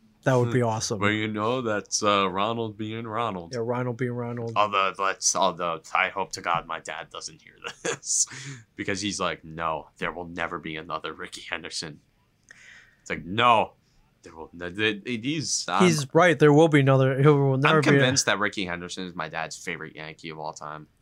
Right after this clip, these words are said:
Speaker 1: I, I, above, you know, say Mantle or Jeter, um, <laughs> Tino,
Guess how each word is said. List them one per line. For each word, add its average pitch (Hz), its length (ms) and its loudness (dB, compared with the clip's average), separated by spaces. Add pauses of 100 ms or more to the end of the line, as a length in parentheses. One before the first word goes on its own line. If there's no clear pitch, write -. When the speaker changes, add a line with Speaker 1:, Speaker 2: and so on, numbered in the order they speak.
(140)
Speaker 1:
I, 202 540 8 (840)
I, 160 220 0 (140)
above, 156 500 6 (160)
you 160 80 6
know, 147 100 6
say 135 300 4
Mantle 135 440 4
or 151 340 8
Jeter, 165 760 4 (280)
um, 131 440 0 (120)
<laughs> 175 280 2 (840)
Tino, 165 640 2